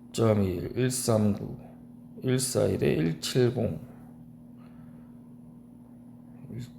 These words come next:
일 구 칠. 그리고, 네. 자, 이렇게 해서 보실 수가 있는데요. 어,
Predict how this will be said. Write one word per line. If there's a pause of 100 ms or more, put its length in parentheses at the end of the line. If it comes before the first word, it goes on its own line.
일
구 (120)
칠. (2500)
그리고, (760)
네. (960)
자,
이렇게
해서
보실
수가
있는데요. (600)
어,